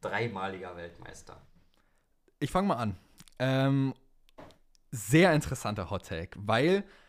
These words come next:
Speaker 2: wir haben beide gesagt, wir denken, dass Piastri Weltmeister wird irgendwann, dass er einfach ein riesiges Talent ist und dass er sehr dazu, das, oder dass er das Potenzial definitiv dazu hat, Weltmeister, äh,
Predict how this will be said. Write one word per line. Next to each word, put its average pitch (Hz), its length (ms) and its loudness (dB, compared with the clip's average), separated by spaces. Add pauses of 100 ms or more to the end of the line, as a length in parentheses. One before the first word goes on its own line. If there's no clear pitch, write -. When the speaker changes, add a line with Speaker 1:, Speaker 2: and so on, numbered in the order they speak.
(240)
Speaker 2:
wir 131 120 0
haben 131 100 -2
beide 147 280 2
gesagt, 123 400 -2
wir 127 60 -2
denken, 117 280 -4
dass 110 180 -4
Piastri 107 720 -6
Weltmeister 95 640 -4
wird 90 140 -6
irgendwann, 85 560 -6
dass - 300 -4
er - 240 -4
einfach 123 340 -2
ein 117 60 -2
riesiges 139 400 0
Talent 135 400 -2
ist 165 280 -4 (460)
und 131 300 0
dass 117 160 0
er 117 400 -2 (200)
sehr 120 380 0
dazu, - 380 -10
das, 113 180 -8
oder 107 200 -4
dass 104 240 -4
er 113 240 0
das - 180 -8
Potenzial 123 480 0
definitiv 123 520 -2
dazu 107 240 -4
hat, 101 140 -4
Weltmeister, 104 640 -4
äh, 110 380 -2